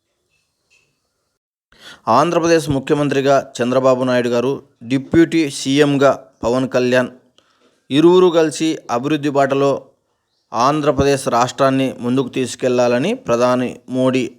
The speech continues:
ఆకాంక్షించారు. ఈ సందర్భంగా చేతులు పైకెత్తి పవన్ కళ్యాణ్ చిరంజీవులతో జనాలకు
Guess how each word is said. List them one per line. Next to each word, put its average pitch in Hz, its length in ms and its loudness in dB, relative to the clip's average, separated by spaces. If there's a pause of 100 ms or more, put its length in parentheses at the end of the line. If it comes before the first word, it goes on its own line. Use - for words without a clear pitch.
(100)
ఆకాంక్షించారు. 117 960 -4 (720)
ఈ 127 80 -4
సందర్భంగా 127 720 -2 (540)
చేతులు 156 240 0
పైకెత్తి 143 880 -4 (1000)
పవన్ 139 220 0
కళ్యాణ్ 139 460 0 (520)
చిరంజీవులతో 131 1200 -2
జనాలకు 127 680 -2